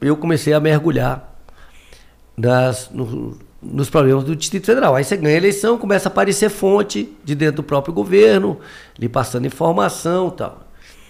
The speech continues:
E eu fui percebendo a gravidade da situação.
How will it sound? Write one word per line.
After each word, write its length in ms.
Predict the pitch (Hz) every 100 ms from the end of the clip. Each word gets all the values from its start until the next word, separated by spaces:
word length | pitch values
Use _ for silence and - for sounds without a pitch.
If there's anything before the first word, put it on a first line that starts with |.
| - - - - - -
E 100 | 151
eu 120 | 180
fui 360 | 180 170 185 - - -
percebendo 760 | 165 170 - 208 156 143 156
a 40 | -
gravidade 840 | 139 123 165 180 165 147 131 135
da 100 | 131
situação. 720 | 143 - - 175 - - -